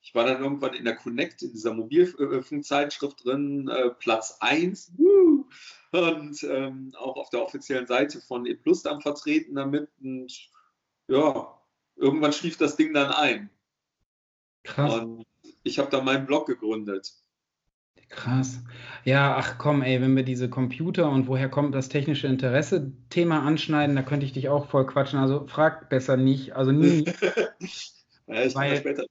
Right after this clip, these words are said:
Speaker 1: zurück.
Speaker 2: weil
Speaker 1: Ich
Speaker 2: dieser,
Speaker 1: glaub,
Speaker 2: dieser
Speaker 1: zurück.
Speaker 2: Name Jive Style, das hatte ich ja letztes Mal so angedeutet, kommt halt aus einer Zeit, die noch vor dem Hip-Hop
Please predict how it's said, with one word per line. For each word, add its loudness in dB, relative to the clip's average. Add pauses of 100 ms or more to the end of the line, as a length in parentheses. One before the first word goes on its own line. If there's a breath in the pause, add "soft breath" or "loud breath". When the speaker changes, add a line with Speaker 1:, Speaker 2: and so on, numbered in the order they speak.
(180)
Speaker 1:
zurück. -4
Speaker 2:
weil 2
Speaker 1:
Ich 0
Speaker 2:
dieser, 0
Speaker 1:
glaub, 0
Speaker 2:
dieser -4
Speaker 1:
zurück. 4
Speaker 2:
Name 0
Jive 0
Style, -4
das -12
hatte -8
ich -12
ja -2
letztes -4
Mal 0
so -2
angedeutet, 0
kommt -2
halt -2
aus -4
einer -2
Zeit, 0
die 0
noch 0
vor 2
dem 2
Hip-Hop 0